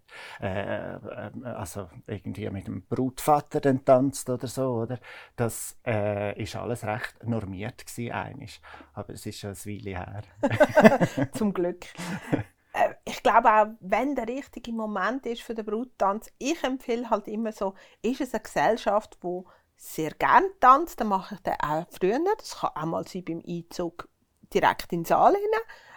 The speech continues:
Speaker 2: Ähm, bei einer Brutgesellschaft, die vielleicht weniger gern tanzt, kann das ja auch ein bisschen später sein. Was ich aber auch schon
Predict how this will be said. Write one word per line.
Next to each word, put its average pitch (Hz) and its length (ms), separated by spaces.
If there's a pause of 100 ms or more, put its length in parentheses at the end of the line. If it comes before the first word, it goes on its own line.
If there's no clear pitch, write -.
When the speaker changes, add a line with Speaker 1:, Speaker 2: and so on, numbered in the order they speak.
(120)
Speaker 2:
Ähm, 208 340 (140)
bei 226 80
einer 220 240
Brutgesellschaft, 208 720
die 180 80
vielleicht - 440
weniger 196 760 (200)
gern 247 520 (500)
tanzt, 233 520
kann 180 180
das - 180
ja 156 200
auch 160 200
ein - 80
bisschen 175 160
später 262 540
sein. 311 240 (280)
Was 233 180
ich 240 80
aber 208 240
auch 311 60
schon - 140